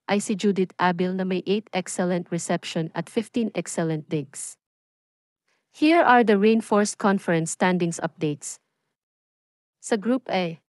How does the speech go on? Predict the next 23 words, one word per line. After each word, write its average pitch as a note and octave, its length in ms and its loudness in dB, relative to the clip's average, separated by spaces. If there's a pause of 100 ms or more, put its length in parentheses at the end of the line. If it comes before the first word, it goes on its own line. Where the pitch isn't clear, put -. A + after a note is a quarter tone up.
(680)
ang B3+ 160 -2
Anax-led A#3+ 720 -2
Chameleons, F3+ 800 -2 (240)
P A#3+ 160 2
L B3 100 4
B A3+ 160 -2
to G#3+ 220 -6
High F#3+ 160 0
Speed - 400 -6
Hitter E3+ 480 -2
at F3+ 160 -4
ang F#3 160 -4
Cheritigo A#3 560 -4
Crossovers F3 760 -4 (140)
ay G#3 100 2
may G#3 160 2
isang G3 300 -4
panalo, E3+ 560 0 (240)
at F#3+ 160 -2
ang F#3+ 100 0
Creamline A3 460 -2
Cool F3 180 -2
Smashers, F3 720 -4